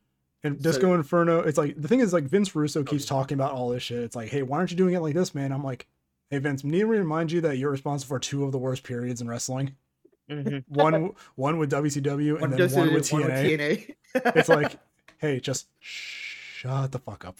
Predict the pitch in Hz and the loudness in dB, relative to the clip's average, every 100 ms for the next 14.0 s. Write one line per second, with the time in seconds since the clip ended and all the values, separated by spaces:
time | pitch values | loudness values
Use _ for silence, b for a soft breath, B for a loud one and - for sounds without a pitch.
0 | _ 135 - _ _ - - b b b | _ -8 -8 _ _ -16 -16 b b b
1 | b _ - 160 180 185 143 151 135 135 | b _ -4 2 6 6 6 2 0 0
2 | 127 127 139 131 127 - _ _ _ 151 | -2 -2 -2 -2 -4 -6 _ _ _ -2
3 | 240 233 139 190 156 151 139 147 135 123 | 0 2 2 2 2 0 -2 0 0 2
4 | 196 220 196 156 139 - 90 90 _ _ | 8 8 8 2 -2 -10 -14 -18 _ _
5 | _ _ _ _ _ 143 - 311 311 339 | _ _ _ _ _ -10 -2 0 4 4
6 | 208 226 180 185 180 151 170 170 - 160 | 4 4 2 2 2 2 2 2 0 -2
7 | 156 156 147 147 147 147 135 131 - 110 | -2 -2 -2 -2 0 -2 -2 -4 -6 -10
8 | 110 156 147 120 104 - 127 123 120 135 | -8 -4 -2 -4 -8 -8 -6 -6 -8 -8
9 | 135 127 127 131 131 - - 220 131 110 | -8 -8 -10 -10 -12 -14 -16 -8 -6 -6
10 | 87 82 78 73 85 156 151 127 160 151 | -10 -14 -16 -18 -10 -4 -4 -2 -2 -2
11 | - 147 139 143 147 139 131 139 135 135 | -2 -4 -4 -4 -4 -4 -4 -4 -4 -4
12 | 139 139 139 135 143 - _ b b b | -2 -2 -2 -2 -6 -10 _ b b b
13 | b b b _ 190 233 202 220 190 - | b b b _ 2 2 0 2 2 0